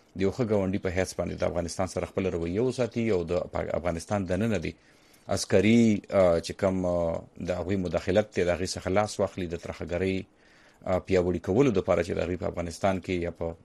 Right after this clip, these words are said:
هغوی باندې کوم الزام یا تور لګیږي، د هغې څخه د لاس واخلي او د شر پیدا کولو په ضد یې دغلته کې د سولې، آه، فضا د جوړولو دپاره خپلې هڅې وکړي. نو دا د حامد کرزي په دغه مرکه کې دغه خبرې وې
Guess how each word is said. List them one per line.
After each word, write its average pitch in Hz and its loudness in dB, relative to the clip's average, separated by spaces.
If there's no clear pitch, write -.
هغوی 82 -6
باندې 85 -4
کوم 90 -4
الزام 90 0
یا 87 0
تور 135 2
لګیږي، 85 -2
د 80 -8
هغې 85 -4
څخه 92 -8
د 82 -4
لاس 104 2
واخلي 120 0
او 98 4
د 92 0
شر 120 6
پیدا 95 4
کولو 95 2
په 90 -6
ضد 87 0
یې 85 -4
دغلته 85 -2
کې 92 -8
د 85 -6
سولې، 90 -2
آه، 87 -4
فضا 87 0
د 85 -2
جوړولو 85 -2
دپاره 85 -4
خپلې 87 -6
هڅې 87 -10
وکړي. 82 -12
نو 98 -4
دا 117 8
د 110 6
حامد 101 2
کرزي 107 2
په 95 0
دغه 90 0
مرکه 85 -2
کې - -6
دغه 87 -6
خبرې 90 -4
وې 85 -6